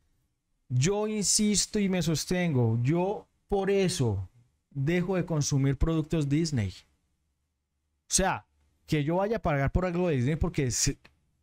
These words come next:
tenga el desconocimiento de que lo está apoyando esa compañía. De verdad. Y trato en lo más posible de no consumir esas cosas de la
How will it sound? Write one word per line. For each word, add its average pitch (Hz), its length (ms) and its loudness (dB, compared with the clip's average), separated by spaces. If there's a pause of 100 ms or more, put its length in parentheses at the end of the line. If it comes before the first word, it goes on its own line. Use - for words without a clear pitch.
(160)
tenga 170 240 0
el 190 80 2
desconocimiento 151 880 0
de - 60 -4
que 131 100 -2
lo 120 60 4
está 113 180 0
apoyando 151 440 0
esa 143 160 -2
compañía. 101 680 -4 (760)
De 117 200 4
verdad. 107 440 2 (460)
Y 170 160 2
trato 202 440 -2
en 233 60 0
lo 202 80 -2
más 180 280 2
posible 170 600 2
de 120 120 2
no 123 140 0
consumir 127 420 0
esas 143 240 -2
cosas 156 260 0
de 139 60 0
la 123 240 -2